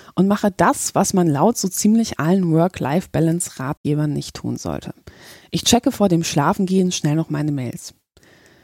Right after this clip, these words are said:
An einer Nachricht bleibt mein Blick hängen. Ich lese: „Hallo Katharina, du niedliche Polackenfotze. Wir werden dir jedes deiner Löcher aufreißen, bevor wir dich mit den Judenfotzen ins K Z verfrachten.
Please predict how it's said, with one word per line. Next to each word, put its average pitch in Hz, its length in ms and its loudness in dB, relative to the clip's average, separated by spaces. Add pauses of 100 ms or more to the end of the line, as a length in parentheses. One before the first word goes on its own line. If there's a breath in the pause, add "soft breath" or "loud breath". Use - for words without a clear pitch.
(140)
An 208 140 2
einer 277 300 4
Nachricht 214 480 -2
bleibt 165 260 0
mein 165 180 0
Blick - 220 -4
hängen. - 380 -6 (480)
Ich - 200 -6
lese: 208 440 0 (1700)
„Hallo 262 220 4
Katharina, 180 680 -2 (100)
du 190 180 0
niedliche 247 440 0
Polackenfotze. 175 840 -4 (760 soft breath)
Wir 185 160 2
werden 277 200 4
dir 254 100 2
jedes 226 300 2
deiner 190 260 2
Löcher 180 320 0
aufreißen, 190 640 0 (300 loud breath)
bevor 208 360 2
wir 208 100 4
dich 196 160 -2
mit 180 140 0
den 180 160 4
Judenfotzen 175 680 -2
ins - 220 -4
K 196 140 -4
Z - 200 -6
verfrachten. - 680 -14